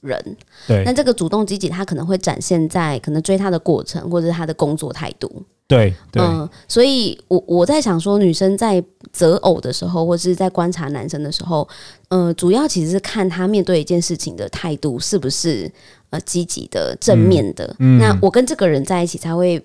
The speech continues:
Speaker 1: 开心啊。
Speaker 2: 对，
Speaker 1: 嗯，
Speaker 2: 对。
Speaker 1: 然后我，我自己本身是喜欢互相成长的，所以其实他如果没有这个特质，也很难互相成长。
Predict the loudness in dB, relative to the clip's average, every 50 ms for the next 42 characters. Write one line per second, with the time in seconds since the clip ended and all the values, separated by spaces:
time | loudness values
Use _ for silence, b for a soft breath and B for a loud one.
0 | _ -14 -12 -10 -8 -8 -6 -6 -6 -6 -8 -8 -10 -10 -10 -12 -14 -14 -16 _
1 | -2 0 0 0 0 -4 -8 -12 _ -2 0 0 0 0 -2 -4 -8 B B B
2 | B -4 -2 0 0 0 2 0 0 -2 0 2 2 4 4 4 2 2 0 -2
3 | -2 0 2 2 2 4 4 4 4 2 2 -2 -2 -2 -4 -4 -2 0 0 0
4 | 0 0 -2 -2 -4 -6 -4 -6 -6 -6 -6 -6 -8 -8 -10 -10 -10 -6 -2 0
5 | 0 0 0 0 -2 -4 -2 -2 -4 -4 -4 B B B -4 0 0 2 2 2
6 | 0 -2 -2 -2 -6 -6 -6 -6 -6 -6 -6 -8 -10 -12 -12 -12 -16 -14 -8 -6
7 | -6 -4 -4 -4 -6 -6 -6 -6 -6 -6 -6 -6 -6 -8 -8 -10 -12 -12 -14 -14
8 | -14 -14